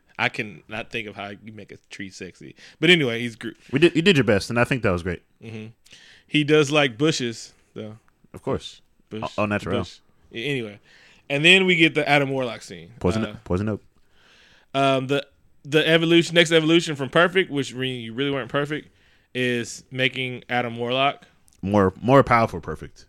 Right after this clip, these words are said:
Speaker 1: Yeah, which somebody explained that he was in Guardians one, but no, he wasn't. Shut up.
Speaker 2: So he kind of was, but then they were like,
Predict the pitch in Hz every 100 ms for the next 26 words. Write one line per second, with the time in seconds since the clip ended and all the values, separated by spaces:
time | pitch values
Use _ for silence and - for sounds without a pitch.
0 | - 117 95 - _ - - 151 170 170
1 | - - _ _ _ _ _ _ _ -
2 | 180 180 170 151 - 156 147 143 135 -
3 | _ _ _ - 143 135 113 _ _ _
4 | 160 208 220 170 160 147 143 123 135 131
5 | 131 135 113 123 123 117 123 143 135 110
6 | 104 104 - 85 - 107 - _ _ _
7 | _ _ - 120 110 131 135 131 135 139
8 | 135 113 104 104 95 92 82 -